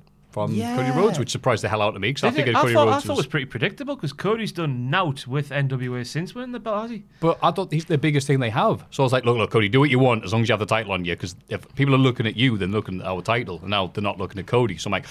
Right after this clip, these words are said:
Speaker 1: "Okay."
Speaker 3: This all adds to the thing that, uh, 'cause Cody put an Instagram post out on Monday saying he's transitioning to a new role in professional wrestling. And he's also confirmed that he's left the Bullet Club, so what the hell that means, I don't know.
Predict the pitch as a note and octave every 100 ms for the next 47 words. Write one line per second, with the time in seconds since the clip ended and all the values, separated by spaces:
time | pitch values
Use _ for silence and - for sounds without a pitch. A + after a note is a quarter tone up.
0 | - - - _ - G2 F#2 - F3+ E3+
1 | F3+ D3+ C#3 - C3+ B2+ C3+ B2+ A#2+ A#2
2 | _ _ C3 A#2+ A2+ A2 G#2 - B2+ -
3 | D#3+ C#3 C#3 C3 D3+ C#3+ B2 A#2+ A2+ B2
4 | G#2+ A#2+ A2 A2+ B2 A#2 A2 - A2+ G#2+
5 | - B2 A#2 D3+ C#3 D3 B2+ A#2+ C3+ C3+
6 | C3+ D#3 C#3 A#2 - - - - - A#2
7 | A2 A#2 C3+ A#2 - A#2 A#2 A2 - A2
8 | - - - - - - A#2+ B2 C3 B2+
9 | C3 B2 A2+ - A#2+ B2+ A#2+ A#2+ A2+ B2
10 | - A#2 C#3 D3+ D3+ C#3 - A#2+ D3 -
11 | C3+ A#2+ C#3 A#2+ A2 A#2 A#2+ B2 A#2+ A#2+
12 | C#3+